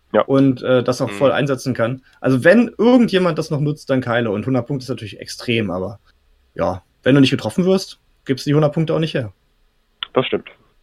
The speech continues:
Speaker 1: Wenn man dann nicht getroffen wird. Und die eine kleine andere Änderung, die First Order noch hinnehmen musste,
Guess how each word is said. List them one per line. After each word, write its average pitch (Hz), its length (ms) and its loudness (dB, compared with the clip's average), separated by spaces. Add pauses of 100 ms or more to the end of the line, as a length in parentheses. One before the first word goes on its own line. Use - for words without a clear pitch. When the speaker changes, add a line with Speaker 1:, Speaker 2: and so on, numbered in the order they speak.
(420)
Speaker 1:
Wenn 95 180 0
man 107 160 0
dann 104 120 -4
nicht 101 140 -10
getroffen - 280 -14
wird. - 80 -20 (1160)
Und 165 220 2
die - 80 0
eine 123 180 6
kleine 110 260 4
andere 113 200 6
Änderung, 107 280 -2
die 101 120 -8
First - 240 -6
Order 104 180 0
noch 104 140 -4
hinnehmen 101 340 -4
musste, 98 280 -6